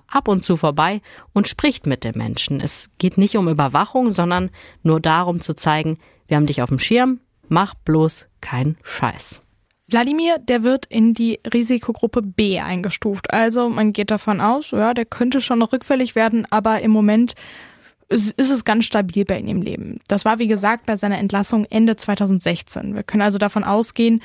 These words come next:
Speaker 2: dass er bis zu seinem Umzug nach Bergkamen Anfang zweitausendneunzehn schon einige Besuche von den Kursbeamten der Polizei bekommen hat.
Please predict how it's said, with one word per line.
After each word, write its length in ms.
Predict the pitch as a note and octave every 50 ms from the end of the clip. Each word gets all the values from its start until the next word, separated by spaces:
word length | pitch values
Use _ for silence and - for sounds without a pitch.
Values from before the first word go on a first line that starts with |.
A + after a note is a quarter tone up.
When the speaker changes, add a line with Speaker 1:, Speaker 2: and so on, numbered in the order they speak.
| - _ -
Speaker 2:
dass 220 | F#3+ F#3+ F#3 -
er 120 | G3+ F#3 F3+
bis 260 | F#3 - G#3 - -
zu 120 | - G#3+
seinem 220 | G3 F#3+ F#3+ F#3+ -
Umzug 400 | G#3 G3+ G3+ - - A3 - G3+
nach 180 | F#3+ F#3+ -
Bergkamen 640 | - - E3+ F3 - - - - F#3+ G3+ G#3 G3+ G3
Anfang 380 | - G3 F#3+ - G#3 F#3+ F#3 -
zweitausendneunzehn 920 | - - - G3+ F#3+ F3+ F#3 F3 F3+ F#3 F#3+ A3 B3+ A#3 - A#3+ A3+ A3+ A3 - - - - - - -
schon 220 | - G#3 G3+ F#3
einige 440 | - - G3+ G#3 G#3+ A3+ G#3 F#3 F#3+
Besuche 400 | F#3+ G#3 F#3 G#3 G3+ G3 - F#3
von 180 | - - G3
den 140 | G3 F#3+ F#3+
Kursbeamten 840 | - - G#3 G3+ F#3+ - - F#3 F3+ F#3 F#3 - - G#3+ G3 F#3+ F3+
der 80 | F#3 F3
Polizei 560 | - - F#3 F#3 F3 - - - - - F#3
bekommen 500 | F#3 G3+ - - - G#3+ G#3 G3+ F#3+ F#3+
hat. 220 | G3+ G3 G#3 -